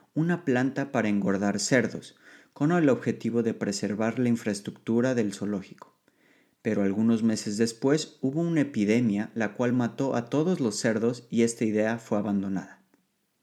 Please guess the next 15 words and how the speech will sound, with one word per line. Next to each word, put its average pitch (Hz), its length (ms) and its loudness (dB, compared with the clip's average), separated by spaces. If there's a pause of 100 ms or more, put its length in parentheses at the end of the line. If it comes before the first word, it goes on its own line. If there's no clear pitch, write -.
(360)
Posteriormente, 120 1160 2
el 120 200 0
zoológico 160 560 0
sirvió 113 520 0
como 110 240 -2
una 127 240 0
huerta 117 600 0 (360)
donde 110 300 2
algunas 127 420 0
personas 113 600 -4
plantaban 104 800 -2
papas 160 580 -4
y 104 140 -2
otros 98 340 -4
vegetales. - 720 -14